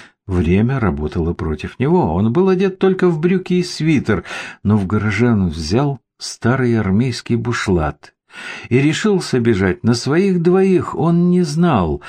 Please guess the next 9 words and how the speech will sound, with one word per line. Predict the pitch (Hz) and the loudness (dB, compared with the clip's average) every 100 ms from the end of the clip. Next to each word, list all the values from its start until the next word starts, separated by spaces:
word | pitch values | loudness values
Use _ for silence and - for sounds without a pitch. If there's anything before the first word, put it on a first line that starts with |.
| - - - | -16 -12 -2
о | 120 | -2
системе | 123 113 - 131 113 | 0 -4 -2 2 4
видеоконтроля | 107 117 104 110 110 120 110 104 135 160 170 151 | 4 2 2 2 2 2 0 0 0 2 2 0
за | 139 143 | 0 -2
периметром, | 139 135 139 135 123 123 127 123 - - - | -2 0 0 0 0 0 0 -2 -6 -12 0
но | 98 | 4
из | 117 95 | 4 4
окна | 107 - - 110 104 | -2 -2 0 2 2
кабинета | - 98 90 95 98 90 98 - | 0 -2 2 2 2 0 -2 -4